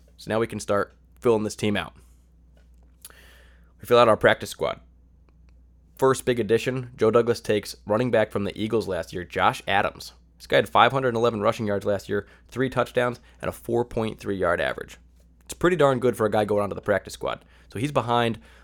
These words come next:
you know, we got a plethora of guys ahead of him right now, but you feel good knowing that in some sort of emergency, you're not gonna be relying on Trenton Cannon to actually run the ball for a large portion of the game. You'll bring in a guy like Josh Adams to do that.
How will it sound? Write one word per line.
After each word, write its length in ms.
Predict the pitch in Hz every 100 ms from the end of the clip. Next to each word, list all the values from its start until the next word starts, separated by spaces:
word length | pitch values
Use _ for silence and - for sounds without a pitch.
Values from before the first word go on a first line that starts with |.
| - -
you 80 |
know, 140 | 85 -
we 80 | 110
got 140 | 110
a 40 | 95
plethora 380 | - 113 110
of 60 | 101
guys 240 | 101 101
ahead 200 | 95 98
of 80 | 117
him 120 | 127
right 120 | 127 127
now, 300 | 127 131 131 - _ _ _ - _
but 80 | -
you 80 | 123
feel 240 | 143 135
good 240 | 110 107
knowing 200 | 101 101
that 100 | 98
in 60 | 95
some 180 | - 95
sort 140 | 98
of 60 | 92
emergency, 640 | 87 98 98 95 98 92 - _ -
you're 60 | 104
not 80 | 101
gonna 140 | 98
be 80 | 92
relying 340 | 92 95 95
on 80 | 90
Trenton 300 | 85 98 -
Cannon 260 | - 92 92
to 160 | - 92
actually 340 | 92 - 92
run 160 | 87 90
the 60 |
ball 320 | 82 90 87 - - -
for 280 | - 92 87 - - - _ _
a 60 | 101
large 340 | 95 90 87
portion 240 | - 95 95
of 60 |
the 60 | 87
game. 180 | 120 113
You'll 80 | 110
bring 180 | 107 101
in 60 |
a 40 | 98
guy 120 | 90
like 160 | 85
Josh 220 | - 87 98
Adams 260 | 76 71
to 60 | -
do 100 | 67
that. 200 | 62